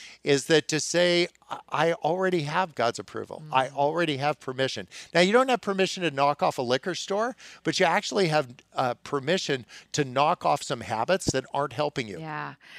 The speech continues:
Speaker 1: Um, and so I wanna go, like, let's figure that out
Speaker 2: Yeah.
Speaker 1: and go to school on it.
Speaker 2: So what's your horse? Is the oaks your horse? What's the thing
Speaker 1: Yeah,
Speaker 2: that
Speaker 1: that's
Speaker 2: gets
Speaker 1: my
Speaker 2: you
Speaker 1: fast pony.
Speaker 2: Okay.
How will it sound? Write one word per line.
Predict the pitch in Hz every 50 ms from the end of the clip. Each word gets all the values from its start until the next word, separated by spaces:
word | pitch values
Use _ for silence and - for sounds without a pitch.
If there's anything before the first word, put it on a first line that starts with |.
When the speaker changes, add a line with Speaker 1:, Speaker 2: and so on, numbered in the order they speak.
| - - - - -
Speaker 1:
Um, | 127 127 127 127 127 127 -
and | 139 139 -
so | - 147 147
I | 147
wanna | 156 180 240 349 381
go, | 277 180 165 165
like, | 147 147 135 127 110 - - - - - - - - -
let's | - - 311 - -
figure | - 359 370 320 359 349 302
that | 277 156 139 123
out | 107 113 143 233 - -
Speaker 2:
Yeah. | 208 220 247 262 285 285 254
Speaker 1:
and | 208 180
go | - 139 175
to | 311 339 151
school | - - - - 139 170 220 233
on | 196 143 123 110
it. | 101 -
Speaker 2:
So | - 269 269
what's | 226 269 277 285 - -
your | 311 302 277
horse? | 294 311 294 262 202 160 - - -
Is | - 226 185
the | 170 233 - 262
oaks | 214 226 - - - -
your | 226 220 220
horse? | 233 202 202 233 277 294 - - -
What's | 202 208 254 269 -
the | 277 240
thing | - 277 -
Speaker 1:
Yeah, | 160 151
Speaker 2:
that | 143
Speaker 1:
that's | 131 151 170
Speaker 2:
gets | 226 185
Speaker 1:
my | 190 170
Speaker 2:
you | 180
Speaker 1:
fast | 170 165 156 131 - -
pony. | 151 139 131 117 107
Speaker 2:
Okay. | 104 175 156